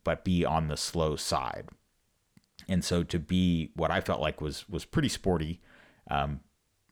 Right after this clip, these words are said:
honestly, fa-, again, faster than I was expecting for having taken the time off, and be getting one Charlie a stage, that was a,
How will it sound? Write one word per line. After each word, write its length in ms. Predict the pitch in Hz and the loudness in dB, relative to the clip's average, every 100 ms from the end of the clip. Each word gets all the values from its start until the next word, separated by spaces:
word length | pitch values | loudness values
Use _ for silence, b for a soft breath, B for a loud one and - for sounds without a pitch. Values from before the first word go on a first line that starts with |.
| - | -2
honestly, 320 | 95 101 127 | 0 0 -2
fa-, 300 | - 92 87 101 | -4 -2 -2 0
again, 240 | 120 80 | 0 0
faster 360 | - 92 - 95 | 0 -2 0 0
than 120 | 78 | 0
I 40 | |
was 120 | 78 | 0
expecting 380 | 80 - 87 85 | -2 -4 -4 -4
for 100 | 80 | -4
having 240 | 78 76 76 | -4 -4 -2
taken 320 | 78 78 78 | -4 -4 -6
the 80 | 65 | -6
time 260 | - 78 | -6 0
off, 400 | 113 87 76 - - b b b | 2 2 0 -4 -20 b b b
and 420 | 90 85 80 71 | 0 2 2 -2
be 480 | - 85 80 78 76 - - | 0 0 2 0 -4 -6 -2
getting 480 | 87 82 80 71 - _ _ _ - | 0 2 0 -2 -6 _ _ _ -16
one 360 | 85 78 85 87 | -4 2 4 4
Charlie 440 | - 87 85 80 | 4 4 4 2
a 60 | 76 | 0
stage, 500 | - 78 82 80 - | 0 2 2 0 -2
that 160 | 80 | -2
was 200 | 78 67 | -2 -2
a, 340 | 73 65 55 | -2 -2 -2